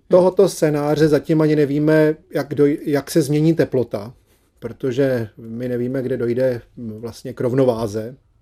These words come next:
Vádí se asi tři až dvanáct stupňů. Vlastně ty scénáře v těch vyšších watážích vlastně jsou méně a méně spolehlivé.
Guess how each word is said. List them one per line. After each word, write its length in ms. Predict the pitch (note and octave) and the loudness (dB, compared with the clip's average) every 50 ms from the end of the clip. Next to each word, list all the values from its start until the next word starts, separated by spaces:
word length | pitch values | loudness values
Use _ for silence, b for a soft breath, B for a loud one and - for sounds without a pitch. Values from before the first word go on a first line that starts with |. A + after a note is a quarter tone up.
| _ - | _ -20
Vádí 240 | G2+ G#2+ G2 F#2+ | -20 -18 -18 -20
se 180 | G2 - - A2 | -20 -20 -20 -20
asi 200 | G2 - - G2 | -20 -20 -20 -20
tři 200 | _ - - A#2+ | _ -12 -10 -8
až 120 | A2+ G#2+ | -8 -6
dvanáct 360 | A2+ A#2+ A#2+ A#2+ A#2+ A#2 A2+ - | -4 -2 -2 -2 -2 -6 -8 -12
stupňů. 480 | - - B2 - _ A#2 A2 A2 A2+ - | -14 -14 -14 -14 _ -14 -12 -12 -14 -18
Vlastně 300 | - - - - - G#2+ - b b b b b b b b | -20 -20 -20 -20 -20 -20 -20 b b b b b b b b
ty 120 | _ G#2 | _ -12
scénáře 600 | - - - C3 A#2+ A#2+ A#2+ B2 A2 C3+ C3 G#2 b b b b b _ _ - - _ | -12 -6 -6 -6 -4 -4 -4 -4 -2 -2 -4 -4 b b b b b _ _ -20 -20 _
v 60 | - | -8
těch 220 | _ - F3 E3 - | _ -4 -4 -4 -4
vyšších 500 | A#2+ A#2+ A2 - - - C#3 A#2 - - _ _ _ _ - | -10 -10 -8 -8 -8 -8 -8 -10 -10 -16 _ _ _ _ -10
watážích 680 | A#2+ A2 - - C3+ B2+ B2 A2+ G2+ C#3 C3 - - | -10 -8 -4 -4 -2 -2 -2 -4 -4 -6 -8 -6 -8
vlastně 280 | C3 A2+ - - C3+ | -10 -10 -8 -10 -10
jsou 180 | A#2 - - B2+ | -10 -8 -8 -6
méně 340 | B2 B2 B2 A#2+ A#2 B2 B2+ | -4 -4 -4 -4 -4 -4 -4
a 40 | B2 | -4
méně 300 | A#2+ A#2 A2+ A#2 B2+ A#2 | -4 -6 -6 -6 -8 -10
spolehlivé. 760 | - - - B2 A#2 A2+ G#2+ A2+ A#2 G#2+ G#2 G#2+ G#2 G#2 | -8 -4 -2 -2 -2 -2 -2 -4 -4 -6 -6 -8 -12 -14